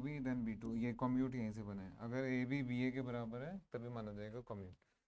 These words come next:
The group G star is abelian if and only if A star B equals B star A for all A belongs to G। और अगर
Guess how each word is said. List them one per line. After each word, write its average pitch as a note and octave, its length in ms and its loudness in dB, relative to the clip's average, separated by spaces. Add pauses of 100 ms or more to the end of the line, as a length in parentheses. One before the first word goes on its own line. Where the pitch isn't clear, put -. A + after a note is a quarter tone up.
(220)
The A#2 140 -2
group C3+ 240 -2
G B2 160 -2
star C3+ 220 -6
is C3 120 -6
abelian B2 340 -2
if B2+ 120 -6
and B2 100 -2
only A#2+ 260 -2
if E3 100 -4 (260)
A C3 220 0
star B2+ 360 -6
B A2 160 -6 (1900)
equals C3+ 460 -4 (140)
B B2 160 -4
star A2+ 380 -6
A B2+ 100 -6 (2250)
for A#2+ 100 -2
all A#2+ 200 0
A A#2 100 0 (100)
belongs G#2 300 -4
to G2 140 -8
G। - 100 -12 (340)
और C3+ 320 -4 (160)
अगर A#2+ 320 -4